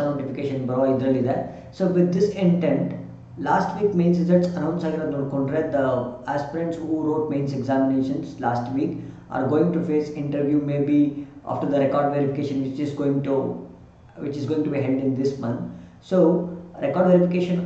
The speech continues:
ಆದ್ಮೇಲೆ ಇಂಟರ್ವ್ಯೂಸ್ ಕಂಡಕ್ಟ್ ಆಗುತ್ತೆ. ಇಂಟರ್ವ್ಯೂಸ್ ಕಂಡಕ್ಟ್ ಆದ್ಮೇಲೆ again, uh, the new notification ಬರುತ್ತೆ. New notification issue is, uh, going to be very shortlisted very soon. So, many of you, I think, have started preparing K S, and now many of you,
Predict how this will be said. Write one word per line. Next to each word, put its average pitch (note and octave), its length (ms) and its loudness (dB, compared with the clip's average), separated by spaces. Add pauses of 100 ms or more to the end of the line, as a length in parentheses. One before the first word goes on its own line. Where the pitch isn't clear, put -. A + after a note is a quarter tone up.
ಆದ್ಮೇಲೆ D#3 420 -2
ಇಂಟರ್ವ್ಯೂಸ್ C#3+ 400 0
ಕಂಡಕ್ಟ್ C#3+ 340 -4
ಆಗುತ್ತೆ. C#3+ 240 -2 (120)
ಇಂಟರ್ವ್ಯೂಸ್ D3+ 420 -2
ಕಂಡಕ್ಟ್ C#3 360 -2
ಆದ್ಮೇಲೆ C3 380 0 (680)
again, F3 280 8 (380)
uh, A#2+ 80 -4 (200)
the C#3 120 0
new D3 160 2
notification C#3 520 -2
ಬರುತ್ತೆ. C3+ 280 -2 (100)
New E3 160 2
notification E3+ 500 -4 (220)
issue E3 240 -2 (180)
is, D3 100 0 (100)
uh, C3+ 40 -2 (540)
going E3+ 200 4
to F3 100 4
be D3+ 120 4
very D3+ 240 2
shortlisted D3+ 540 -2
very - 220 2
soon. C3+ 180 -2 (480)
So, F#3 80 2 (260)
many E3+ 220 2
of E3+ 160 -2
you, E3+ 80 6 (200)
I C3+ 120 -2
think, E3 180 0 (520)
have C3+ 140 -2
started C#3+ 320 -2
preparing D3 380 0 (540)
K - 20 -2 (300)
S, - 60 -2 (120)
and C#3 120 -2 (120)
now C3+ 120 2 (280)
many C#3+ 200 2
of C#3+ 100 -4
you, C#3+ 60 -2